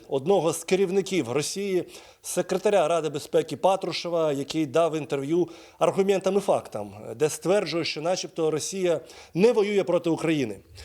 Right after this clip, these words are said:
«Россия не воюет с Украиной. Ненависти к простым украинцам у нас нет по определению. всю историю с Украиной затеяли в Вашингтоне, чтобы отработать технологии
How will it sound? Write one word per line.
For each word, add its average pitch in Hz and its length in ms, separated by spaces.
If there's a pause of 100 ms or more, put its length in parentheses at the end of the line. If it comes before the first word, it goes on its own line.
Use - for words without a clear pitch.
(400)
«Россия 220 440
не 240 160
воюет 262 360
с - 60
Украиной. 147 520
Ненависти 196 600
к - 100
простым 196 400
украинцам 190 560
у 180 80
нас 185 260
нет 202 300
по 175 140
определению. 165 760 (640)
всю 220 260
историю 175 460
с - 100
Украиной 202 480
затеяли 196 800
в 147 120
Вашингтоне, 170 1000
чтобы 175 340
отработать 165 600
технологии 185 680